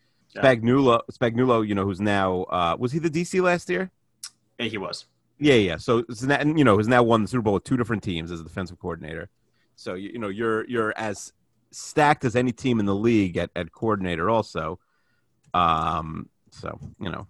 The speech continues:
Speaker 2: th-, there's really a lot of reasons to be optimistic. I would, as a Jets fan, I don't know if you'd be interested, uh,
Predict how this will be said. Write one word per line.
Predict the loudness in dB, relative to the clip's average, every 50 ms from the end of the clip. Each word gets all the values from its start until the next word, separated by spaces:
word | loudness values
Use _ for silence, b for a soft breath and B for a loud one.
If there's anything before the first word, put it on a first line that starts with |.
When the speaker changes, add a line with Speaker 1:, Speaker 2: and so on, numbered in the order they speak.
| _
Speaker 2:
th-, | -8 -8 -6 -4
there's | -2 -2 0 0 2
really | 6 8 8 8 8 8 8 6 6 6 4
a | 2 2
lot | 2 4 6 6 6
of | 6
reasons | 4 2 0 -2 -6 -8
to | -4
be | -2 -2 -2
optimistic. | -2 -2 -4 -4 -4 -4 -4 -6 -4 0
I | 2 4
would, | 6 8 8 8 8 6 2 0 2 4
as | 4 4 4
a | 4
Jets | 4 4 4 4
fan, | 2 2 2 4 2 2 0 -2 -4 _ _ _ _ -6
I | -2
don't | 0
know | 0
if | 0 0
you'd | 0
be | 2 2
interested, | 2 2 0 -2 -6 -6 -6 -6 -4
uh, | -2 0 0 0